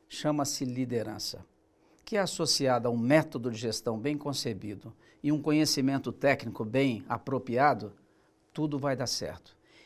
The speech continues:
Em geral, quando as coisas não avançam como deveria, há uma, uma descontinuidade do cumprimento da função liderança, tá?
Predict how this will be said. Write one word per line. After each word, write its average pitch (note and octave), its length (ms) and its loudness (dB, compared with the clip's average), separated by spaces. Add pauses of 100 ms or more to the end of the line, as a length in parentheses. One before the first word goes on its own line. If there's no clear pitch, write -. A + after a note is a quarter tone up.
(180)
Em A#3 240 0
geral, F3 540 8
quando D3 520 4
as A#2+ 160 2
coisas B2 440 2
não E3 180 4
avançam B2+ 480 2
como A#2+ 240 -2
deveria, A2+ 680 2 (320)
há E3 220 8
uma, E3+ 500 6 (300)
uma E3 180 4
descontinuidade D#3+ 1200 6
do D3+ 140 -2
cumprimento D#3+ 680 0
da D3 160 0
função C#3+ 540 -4
liderança, A2 680 -6 (560)
tá? C#3 280 6